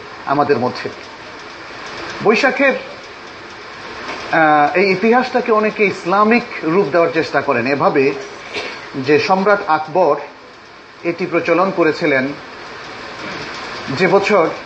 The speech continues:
ছিল নয়শো তেষট্টি হিজরি সাল, নয়শো তেষট্টি হিজরি সাল, সে বছরের মহরম মাস,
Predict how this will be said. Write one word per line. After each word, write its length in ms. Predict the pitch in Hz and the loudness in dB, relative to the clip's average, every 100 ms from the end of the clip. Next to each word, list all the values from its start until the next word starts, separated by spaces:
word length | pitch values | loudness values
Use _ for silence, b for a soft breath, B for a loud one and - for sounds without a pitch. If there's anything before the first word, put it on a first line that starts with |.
| - - - - - - - - - - - - - | -16 -16 -16 -16 -16 -16 -16 -16 -16 -14 -12 -12 -6
ছিল 260 | - 190 190 | 0 4 6
নয়শো 400 | 196 165 170 175 202 | 6 6 4 2 0
তেষট্টি 420 | - 208 - 208 | 2 2 2 2
হিজরি 320 | 165 135 139 | 2 2 0
সাল, 220 | - 90 - - - - - 127 | 0 -2 -4 -10 -14 -16 -10 0
নয়শো 460 | 147 151 214 254 - - - - - - - - | 2 4 4 4 2 -8 -16 -18 -18 -18 -8 -4
তেষট্টি 440 | 202 214 - 185 | 0 0 0 0
হিজরি 260 | 160 139 131 | 0 2 2
সাল, 240 | 120 107 - | 2 0 2
সে 100 | 202 | 2
বছরের 400 | 208 208 214 208 | 4 4 6 6
মহরম 440 | 165 185 202 220 | 4 2 2 2
মাস, 200 | 220 240 | 2 2